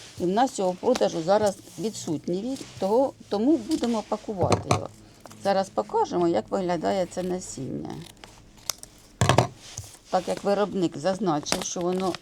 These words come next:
не оброблено. Так, воно дійсно там іде не оброблено. Ось як воно буде виглядати. Бачите, воно все чистеньке таке, рівномірне. Ось таке насіння томата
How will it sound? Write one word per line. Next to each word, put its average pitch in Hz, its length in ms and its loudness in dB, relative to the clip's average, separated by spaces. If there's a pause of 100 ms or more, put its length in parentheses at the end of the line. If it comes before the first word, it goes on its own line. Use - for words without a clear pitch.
(120)
не 208 280 0
оброблено. 170 800 -2 (2250)
Так, 147 220 -6
воно 165 200 0
дійсно 165 480 -4
там 165 280 0
іде 202 240 -2
не 190 180 -2
оброблено. 147 720 -6 (1080)
Ось - 180 -10
як 208 160 -2
воно 151 200 -2
буде 170 280 -6
виглядати. 170 680 -6
Бачите, 233 360 -4
воно 175 180 -2
все 160 320 -4 (460)
чистеньке 156 680 0
таке, 254 420 -4 (560)
рівномірне. 190 920 -2 (840)
Ось 254 160 -4
таке 214 320 -2
насіння 208 680 -2
томата 180 560 -2